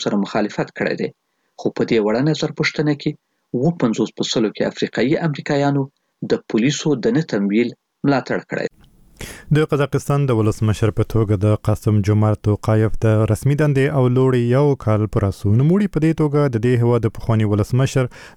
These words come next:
Speaker 2: نور سلطان نظربایف د شاوخوا دریو لسیزو واکمني ختمه کړه. که دا هم، که څه هم دا کال د نوموړي دپاره ډېر بوخت بلل سوی، خو لا هم خلک د نوموړي د اصلاحاتو د ژمنې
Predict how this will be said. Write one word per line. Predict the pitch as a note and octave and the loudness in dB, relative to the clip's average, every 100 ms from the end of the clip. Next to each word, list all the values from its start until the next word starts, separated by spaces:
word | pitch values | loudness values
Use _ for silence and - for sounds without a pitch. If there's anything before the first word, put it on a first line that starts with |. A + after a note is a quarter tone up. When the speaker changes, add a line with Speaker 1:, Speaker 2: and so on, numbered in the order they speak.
| A2+ | 0
Speaker 2:
نور | A#2 - | 0 0
سلطان | A#2 G2 A#2 A2 | -4 -2 0 0
نظربایف | G2+ G#2 G2+ C3+ B2 A2+ A2+ | 0 0 2 2 2 0 0
د | G#2+ - | 0 2
شاوخوا | G#2+ G#2+ A#2 G#2+ | 0 2 0 0
دریو | G#2+ C3 C3 A2+ | 0 2 2 2
لسیزو | G#2+ A#2 G#2+ G2+ | 0 0 2 0
واکمني | G2+ G#2+ A#2 C#3+ - | 0 0 2 0 0
ختمه | G2+ - G2 F#2+ | -4 -2 -2 -2
کړه. | - G2 G2 | 0 0 0
که | B2 A#2+ B2 | 0 0 2
دا | C#3 | 2
هم، | C#3+ C#3+ - - - | 2 -2 -8 -20 -10
که | - C3 | -2 0
څه | B2+ C#3+ | 0 0
هم | C#3 C3 B2+ | 0 2 0
دا | C3 | 0
کال | C3 B2 | 0 0
د | A#2 | 2
نوموړي | A2+ A#2 A#2 A2 | 2 2 2 0
دپاره | - A2+ A2 G#2+ G2+ | 0 2 0 -2 0
ډېر | A2+ G2+ | 0 0
بوخت | A2 A2 | -4 0
بلل | G#2+ G#2 - | 0 0 0
سوی، | E3 - | 0 0
خو | D3 D#3 | 2 2
لا | D#3+ | 2
هم | D3 - | 2 0
خلک | D3+ C3 | 0 2
د | C3 | 2
نوموړي | A#2+ A#2 C#3 | 2 2 2
د | B2+ A2+ | 0 -2
اصلاحاتو | - G#2 A#2+ C#3 C#3+ | 0 2 2 0 0
د | A#2+ A2 | 0 2
ژمنې | C3+ | 2